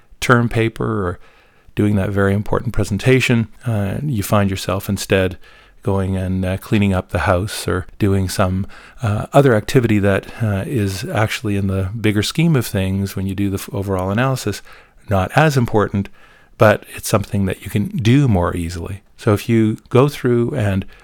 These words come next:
identify which items you really want to focus on as the most important ac-, activities, and you've taken that and put it at the right priority, as we talked about in the Simplifying Life episode, then you're now set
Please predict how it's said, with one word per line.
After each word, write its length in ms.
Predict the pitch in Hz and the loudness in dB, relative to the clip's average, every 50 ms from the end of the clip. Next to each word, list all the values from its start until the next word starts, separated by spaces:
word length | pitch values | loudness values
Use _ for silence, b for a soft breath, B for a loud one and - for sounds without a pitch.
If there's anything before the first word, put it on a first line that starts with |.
| B - | B 0
identify 540 | - 104 98 120 135 151 143 - - 104 98 | 2 4 6 6 6 4 2 2 0 -2 0
which 260 | 98 107 123 - - | 0 0 0 0 0
items 480 | 156 123 113 110 110 104 104 98 - - | 0 0 2 2 2 0 0 0 -2 -2
you 80 | 104 95 | -2 0
really 240 | 104 131 131 120 | 0 2 2 2
want 300 | 110 104 104 104 98 95 | 2 2 2 0 0 -2
to 400 | - - - 101 98 95 95 95 | -4 -4 -2 -2 0 0 -2 -4
focus 440 | 95 - - 110 107 - 110 - - | -4 -2 0 0 0 0 -2 -4 -2
on 200 | 110 98 92 92 | -2 -2 -2 -2
as 160 | 90 87 87 | -2 -4 -2
the 60 | - 104 | -2 0
most 260 | 95 101 98 - - | 0 0 0 -2 -4
important 360 | 110 - - 104 98 98 98 | -4 -2 -2 -2 -2 -2 -4
ac-, 160 | 95 90 - | -4 -4 -4
activities, 800 | - 92 95 - - - 113 - - 143 147 143 123 110 101 98 101 | -4 -4 -4 -4 -6 -8 -10 -2 0 2 2 2 2 2 0 0 0
and 140 | 95 92 | -2 0
you've 140 | 92 90 - | -2 -2 -2
taken 460 | - - 107 101 - - 104 101 98 B B B B B B B B - - | -2 0 0 0 0 -2 -2 -4 -4 B B B B B B B B -8 -4
that 380 | - 101 101 101 98 98 - - _ - | 0 2 2 2 2 0 -2 -6 _ -4
and 300 | 110 101 95 92 90 - b b b - | -2 0 0 0 -2 -4 b b b 4
put 180 | - - 131 | 4 4 6
it 120 | 117 98 - - - | 4 0 0 0 2
at 220 | 120 127 143 - | 2 2 2 0
the 80 | - 98 | 0 0
right 200 | 98 92 98 - | 2 2 0 0
priority, 680 | - - 92 92 117 127 123 104 80 80 87 101 113 - - | 0 0 2 4 4 4 4 2 0 0 -4 -6 -8 -8 -8
as 160 | - 92 - | -8 -6 -6
we 80 | - 95 | -6 -6
talked 260 | - - 95 95 - | -4 -4 -4 -4 -6
about 280 | - 98 92 92 90 95 | -6 -6 -4 -4 -4 -4
in 200 | 92 92 92 87 b b b b b b - | -4 -4 -4 -6 b b b b b b -6
the 100 | - 101 | -4 -4
Simplifying 720 | - - - 104 - - 104 - - 98 92 90 87 90 | -2 -2 -2 -2 -2 -4 -6 -4 -4 -2 -2 -2 -2 -2
Life 460 | 90 90 110 120 123 120 - - - - - - - - - - | -2 0 2 2 2 0 -2 -6 -14 -16 -20 -20 -20 -14 -4 -2
episode, 540 | 101 - - 95 - - 90 85 85 - B B B B B B B B B - | -2 -2 -2 -4 -4 -4 -4 -2 -4 -6 B B B B B B B B B 4
then 240 | 110 113 117 117 | 6 6 6 6
you're 160 | 117 110 107 101 | 6 4 4 4
now 240 | 101 101 101 101 | 4 4 2 2
set 460 | 98 - - - - 113 104 95 - | 0 -2 -2 2 2 2 2 2 -2